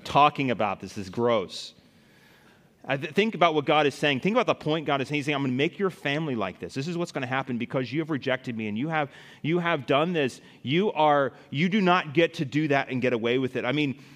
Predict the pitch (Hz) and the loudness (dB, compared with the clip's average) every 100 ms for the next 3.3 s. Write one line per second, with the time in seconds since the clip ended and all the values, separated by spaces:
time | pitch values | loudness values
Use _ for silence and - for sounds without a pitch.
0 | - 127 139 - 220 226 214 151 156 156 | -8 -4 -2 0 0 2 2 2 0 0
1 | 165 151 170 143 123 135 156 147 143 135 | 0 0 2 2 2 2 0 0 -2 -2
2 | 131 - 143 117 - 123 117 113 101 101 | -4 -2 -2 -2 -2 -4 -2 -2 -2 -2
3 | 95 80 - | -2 -8 -16